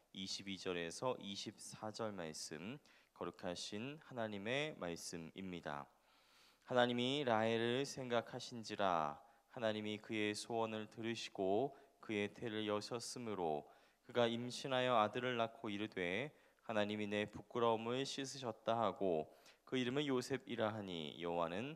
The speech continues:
다시 다른 아들을 내게 더하시기를 원하노라 하였더라." 아멘. 어제부터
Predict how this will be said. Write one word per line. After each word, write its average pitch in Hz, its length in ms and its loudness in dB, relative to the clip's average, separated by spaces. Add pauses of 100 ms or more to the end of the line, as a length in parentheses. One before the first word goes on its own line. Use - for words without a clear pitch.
(240)
다시 98 420 -2
다른 98 500 -2
아들을 98 640 0 (200)
내게 82 500 -2
더하시기를 95 800 -2
원하노라 90 760 -2 (220)
하였더라." 92 800 0 (380)
아멘. 78 580 -6 (2500)
어제부터 120 840 4